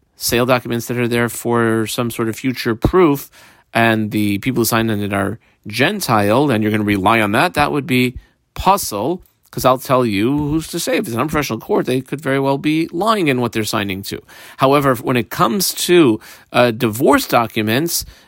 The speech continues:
i-, it's not that we rely on them. We rather rely on the Edei Masira. And by the way, the names signed are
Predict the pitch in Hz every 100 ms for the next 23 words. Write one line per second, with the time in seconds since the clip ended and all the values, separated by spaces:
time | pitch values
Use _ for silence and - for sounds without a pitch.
0 | - 147 156 143 151 156 180 - 214 175
1 | 165 151 160 196 180 139 - _ 127 120
2 | 107 95 120 135 143 143 143 143 143 143
3 | 139 143 139 139 _ _ _ 147 143 139
4 | 127 117 - - - 233 196 98 98 135
5 | 196 - _ _ _ _ _ 143 139 135
6 | 123 - 117 110 165 110 - _ _ _
7 | _ 117 107 104 98 110 117 113 - -
8 | 147 185 214 208 - _ 117 117 107